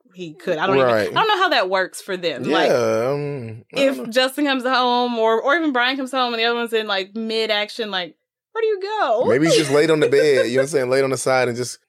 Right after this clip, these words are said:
Speaker 1: I don't know.
Speaker 2: Yeah, who knows?
Speaker 1: Anyway. <laughs> Uh, so this is, like, the first time that they're kinda in the same space where there's opportunity for them to, to talk.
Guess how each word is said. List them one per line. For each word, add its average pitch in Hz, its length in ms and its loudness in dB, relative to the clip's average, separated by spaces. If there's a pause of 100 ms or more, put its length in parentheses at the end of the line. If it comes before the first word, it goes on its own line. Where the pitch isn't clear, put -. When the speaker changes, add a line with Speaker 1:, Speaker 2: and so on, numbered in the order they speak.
Speaker 1:
I 247 140 -8
don't 269 140 -4
know. 185 320 -6 (440)
Speaker 2:
Yeah, 107 280 -6
who 117 180 -4
knows? 110 220 0
Speaker 1:
Anyway. 320 640 0
<laughs> 494 40 4 (1500)
Uh, 311 520 2 (100)
so 285 800 2 (180)
this 269 320 -2
is, 359 100 -6
like, 359 180 0
the 269 100 -2
first 240 320 -2
time 226 220 0
that 208 100 0
they're 214 160 0
kinda 226 420 0
in 233 120 -2
the 220 140 0
same 202 260 -2
space 190 480 -2
where 190 280 -2
there's 190 680 -2
opportunity 190 480 -4
for 180 160 -8
them 180 240 -6
to, 175 420 -8 (220)
to 202 200 -10
talk. 180 500 -2